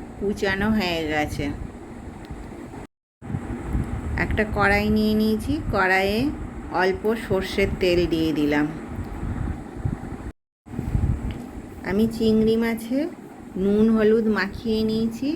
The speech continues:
চিংড়ি মাছটা আগে আমি তেলের ওপরে ভেজে নেব।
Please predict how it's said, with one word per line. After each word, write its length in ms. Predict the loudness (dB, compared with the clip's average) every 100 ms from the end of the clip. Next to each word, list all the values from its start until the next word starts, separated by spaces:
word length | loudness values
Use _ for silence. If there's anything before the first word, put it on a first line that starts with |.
| -4
চিংড়ি 400 | -4 -4 0 2
মাছটা 460 | 2 2 0 0 2 2 4
আগে 260 | 2 2 2
আমি 160 | 2 2 2
তেলের 340 | 4 4 4 2
ওপরে 360 | 2 0 2 0 -2 -12 -14 -16 -8
ভেজে 360 | 0 2 4 4
নেব। 220 | 4 4